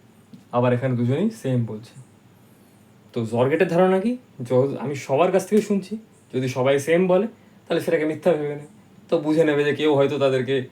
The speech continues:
পয়সা দিয়ে মিথ্যা কথা বলাচ্ছে। আবার যদি সবাই, আহ, সেম বলে, তাহলেও আমি মিথ্যা ভেবে নেবো। মানে, যদি সবাই একই রকম কথা বলে, তাহলে আমি ভেবে নেবো যে হ্যাঁ, ঘটনাতে কিছু একটা প্রবলেম আছে, তাই মিথ্যা ভেবে নেবো।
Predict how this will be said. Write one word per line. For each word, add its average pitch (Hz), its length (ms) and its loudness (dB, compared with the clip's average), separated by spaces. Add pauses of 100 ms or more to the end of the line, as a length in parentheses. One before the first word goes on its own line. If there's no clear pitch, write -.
(240)
পয়সা 139 260 -2
দিয়ে 151 160 -2
মিথ্যা 143 280 -4
কথা 143 140 0
বলাচ্ছে। 131 400 -4 (560)
আবার 123 220 0
যদি 123 160 -2
সবাই, 123 380 -2 (380)
আহ, 120 220 -2
সেম 214 340 4
বলে, 208 220 2 (260)
তাহলেও 180 280 4
আমি 175 120 2
মিথ্যা 175 180 2
ভেবে 170 180 4
নেবো। 160 200 -2 (1000)
মানে, 113 220 -8 (240)
যদি 131 140 -4
সবাই 180 440 2
একই 226 160 2
রকম 208 220 6
কথা 131 220 0
বলে, 127 280 -2
তাহলে 170 160 2
আমি 160 120 0
ভেবে 143 200 0
নেবো 185 220 0
যে 151 160 0
হ্যাঁ, 113 140 -4 (580)
ঘটনাতে 131 400 -2
কিছু 143 160 -4
একটা 135 140 -2
প্রবলেম 131 380 0
আছে, - 180 -10 (100)
তাই 190 100 -4
মিথ্যা 180 280 2
ভেবে 156 180 2
নেবো। 147 200 -6